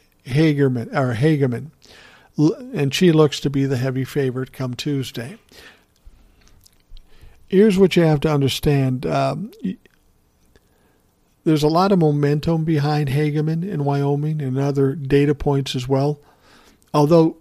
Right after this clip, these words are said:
Cheney has outraised her over nine million out of state to Hageman, Hageman's over one million. Hageman has more than doubled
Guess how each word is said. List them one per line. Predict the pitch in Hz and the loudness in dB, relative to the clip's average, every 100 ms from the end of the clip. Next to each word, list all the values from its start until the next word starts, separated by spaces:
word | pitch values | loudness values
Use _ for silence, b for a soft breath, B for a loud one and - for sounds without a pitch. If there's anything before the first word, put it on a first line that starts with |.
| _ | _
Cheney | - 202 214 220 185 | 0 4 4 4 2
has | 165 147 | 2 0
outraised | 135 160 147 156 131 156 196 196 - | 0 0 0 -4 2 2 4 0 -2
her | - 117 185 - B B b b b | -6 -8 -12 -20 B B b b b
over | - 139 135 | 2 2 2
nine | 127 135 151 180 185 | -2 -2 0 2 2
million | 165 160 143 151 - | 2 0 0 -2 -6
out | 240 151 160 | -6 -2 -2
of | 151 | -4
state | - - 139 139 - b b b - | -4 0 2 0 -6 b b b -2
to | 143 | -2
Hageman, | 104 - 170 180 160 143 131 143 | -2 -2 2 2 2 -2 -2 -2
Hageman's | 156 170 165 139 131 135 - | 0 2 2 0 -2 -6 -8
over | 156 139 139 131 131 b b _ | -2 0 0 -2 -2 b b _
one | 139 139 135 | 0 0 2
million. | 151 160 127 156 _ B B B B B B | 2 2 0 -6 _ B B B B B B
Hageman | 165 175 180 170 151 | 4 6 6 4 0
has | 143 139 | 0 -2
more | 143 143 139 | 0 0 2
than | 127 120 | -2 -2
doubled | 151 156 151 143 135 | 0 0 2 2 0